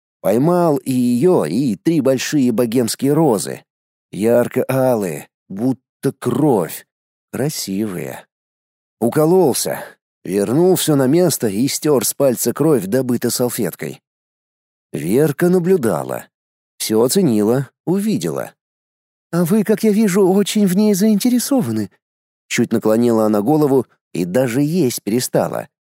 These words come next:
Так Эрдл впечатлил её своей неуклюжестью после упомянутого звонка от Идлиса. Ну да, тут ему словно под дых врезали. Форенс на секунду совсем дышать перестал,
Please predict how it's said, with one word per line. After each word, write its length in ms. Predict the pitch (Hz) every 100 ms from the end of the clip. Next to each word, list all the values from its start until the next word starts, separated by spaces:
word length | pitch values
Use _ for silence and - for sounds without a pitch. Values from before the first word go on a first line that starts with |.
| _ -
Так 320 | 180 127 -
Эрдл 400 | 151 151 117 123
впечатлил 600 | - 143 - 139 151 139
её 160 | 131 123
своей 360 | - 131 139
неуклюжестью 840 | 120 123 107 160 160 139 - 135 107 _ _
после 360 | - 156 - 139
упомянутого 800 | 147 139 160 160 143 117 135 139
звонка 560 | 107 117 117 160 147 -
от 220 | 139 - -
Идлиса. 720 | - 165 87 71 78 - 62 - _ _ _ _ _ _
Ну 280 | - 76 98
да, 460 | 147 127 110 127 - _ _ _ _ _ _ _
тут 340 | 123 156 151
ему 400 | 131 135 156 165
словно 540 | 139 151 151 147 156 147 _
под 300 | - 175 143
дых 360 | 110 139 147 -
врезали. 840 | 110 170 156 95 80 80 71 65 - _ _ _ _ _ _ _
Форенс 580 | - - 180 165 160 131
на 100 | 147
секунду 420 | - - 170 151
совсем 600 | 156 - 170 - 151 95
дышать 340 | 92 104 95 82
перестал, 520 | 107 117 - 73 62